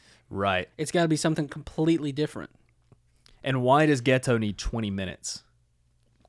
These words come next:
Speaker 1: I mean, there's a, a lot.
Speaker 2: It's very oddly specific.
Speaker 1: Right. He's doing, he's obviously doing something right now, but what is he doing? Is he charging up the prison realm? Like, I don't,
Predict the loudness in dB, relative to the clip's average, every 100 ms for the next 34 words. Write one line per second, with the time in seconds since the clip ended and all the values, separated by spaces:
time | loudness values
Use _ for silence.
0 | _ -8 -6 -4 -4 -6 -8 -6 -2 2
1 | 2 2 0 0 4 4 4 2 0 2
2 | 0 0 -4 -4 -2 -4 -8 -12 _ _
3 | _ -4 -2 0 0 0 6 6 6 4
4 | 6 6 2 2 0 0 0 -2 -4 -8
5 | -8 -8 -8 -4 0 0 0 -4 -6 -6
6 | -8 -14 _ _ -10 -8 -8 _ _ 0
7 | 4 4 2 -2 -4 -6 -6 -4 -4 -4
8 | -2 -2 -2 -6 -6 -6 -6